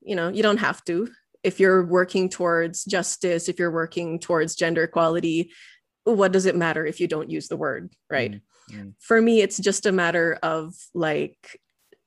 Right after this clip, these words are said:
Speaker 1: it's important to me to, to acknowledge and to pay tribute to the activists who came before, decades past, who used the term feminism and who,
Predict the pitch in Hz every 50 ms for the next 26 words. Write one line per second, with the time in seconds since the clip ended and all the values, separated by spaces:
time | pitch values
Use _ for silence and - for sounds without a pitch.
0 | _ _ _ _ _ _ - 202 196 - - 208 196 202 - 190 190 190 208 196
1 | - - 190 185 180 175 175 175 - - 196 175 170 165 160 156 156 - - 185
2 | 180 165 165 160 160 156 156 156 151 151 190 - _ _ - 180 - - 196 180
3 | 165 165 165 165 175 196 202 - - - - 175 170 - 175 - - 175 180 -
4 | - 180 175 175 170 160 165 180 214 - - - - - - 180 175 175 185 160
5 | 151 147 151 - - 170 151 151 156 - - - - 175 151 - - 156 160 165
6 | 180 202 - - 226 226 220 214 208 208 208 214 214 - - - - - - _
7 | - 165 185 185 - - 185 185 180 - - - 226 202 196 196 214 226 - -
8 | - - - - - 190 180 175 175 175 165 165 165 165 160 - _ _ _ -
9 | 185 175 190 190 180 185 - - 190 - - 185 175 170 170 - 185 170 170 170
10 | 165 165 165 - 170 165 165 165 165 160 160 160 156 - - 185 170 156 -